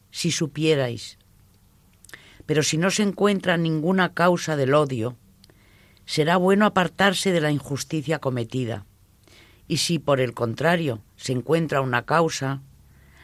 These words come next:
nada se le restará al odio, porque entonces se añadirá el conocimiento de la verdad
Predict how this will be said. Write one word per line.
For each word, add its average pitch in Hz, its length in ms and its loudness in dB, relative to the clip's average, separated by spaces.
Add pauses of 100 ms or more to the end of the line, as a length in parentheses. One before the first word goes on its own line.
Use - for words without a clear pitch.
(120)
nada 175 340 2
se 185 160 0
le 151 140 2
restará 139 680 2
al 143 120 2
odio, 131 380 2 (680)
porque 147 260 -4
entonces 156 720 -2 (260)
se - 160 -2
añadirá 143 480 2
el 160 120 2
conocimiento 156 840 -2
de 143 120 -4
la 123 100 -2
verdad 120 400 0